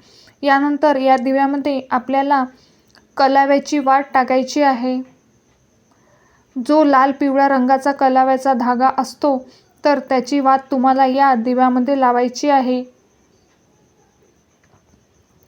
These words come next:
जर तुमच्याकडे कलाव्याचा धागा नसेल तर दोन वात ती तुम्हाला घ्यायच्या आहेत. पांढऱ्या रंगाच्या एका वातीला थोडंसं कुंकू आणि एका वातीला थोडीशी हळद अशी लावून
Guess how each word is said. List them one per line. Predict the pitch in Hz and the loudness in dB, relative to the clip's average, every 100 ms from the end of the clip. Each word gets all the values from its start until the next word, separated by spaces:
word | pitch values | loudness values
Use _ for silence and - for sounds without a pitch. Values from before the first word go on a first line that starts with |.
| _ _ 262 247 | _ _ -8 0
जर | 294 285 | 2 2
तुमच्याकडे | 285 254 285 285 285 285 262 | 0 0 0 0 2 2 0
कलाव्याचा | 262 254 262 269 262 269 | 0 2 2 2 0 0
धागा | 247 247 262 | 0 0 0
नसेल | 262 269 269 294 247 - | 0 -2 -4 -4 -4 -2
तर | 285 254 240 - _ _ _ - | 0 0 -6 -20 _ _ _ -10
दोन | 247 262 302 294 | -4 2 2 2
वात | 269 269 277 - _ _ _ _ _ _ 320 | 2 2 2 -2 _ _ _ _ _ _ 2
ती | 311 254 - | 2 0 -6
तुम्हाला | 262 262 277 269 | 0 2 2 2
घ्यायच्या | 262 247 277 269 | 0 -2 0 0
आहेत. | 262 277 240 - _ _ - | 0 0 -2 -6 _ _ -2
पांढऱ्या | 277 254 285 294 | 0 2 2 2
रंगाच्या | 294 262 277 269 285 | 2 0 0 0 -2
एका | 269 262 277 | -2 -2 2
वातीला | 277 262 277 269 269 | 2 2 -2 -2 -2
थोडंसं | 269 269 262 285 | 0 0 0 -4
कुंकू | 277 269 262 294 | -4 -4 -2 0
आणि | 294 262 269 - | 2 0 -4 -8
एका | 262 262 285 | -10 0 2
वातीला | 277 262 262 269 269 | 2 0 -2 -4 -2
थोडीशी | 262 254 277 | -4 -2 -4
हळद | 247 262 285 | 0 0 -2
अशी | 262 240 285 | -6 -8 -2
लावून | 262 262 277 | 0 0 -2